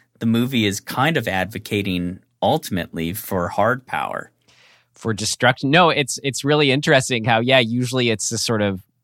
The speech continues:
Speaker 2: a, a film like this plays out where our protagonist is clearly in the right for going with <laughs> these,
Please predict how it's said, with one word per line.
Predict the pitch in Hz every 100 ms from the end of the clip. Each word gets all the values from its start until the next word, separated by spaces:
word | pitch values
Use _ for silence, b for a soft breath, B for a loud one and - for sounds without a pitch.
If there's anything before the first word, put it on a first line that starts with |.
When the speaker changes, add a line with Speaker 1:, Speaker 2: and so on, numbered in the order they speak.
| _ 101
Speaker 2:
a, | 95
a | 110
film | 104 117 110
like | 104
this | 113 101
plays | - 113 104 98
out | 101 101 -
where | 101 92 92 95 _ _
our | 101
protagonist | 95 117 113 107 107
is | 101
clearly | - - 127 113 110 98
in | 95
the | 85
right | 117 135 139 -
for | 135 120
going | 123 117 117
with | 110 107 -
<laughs> |
these, | 95 135 107 -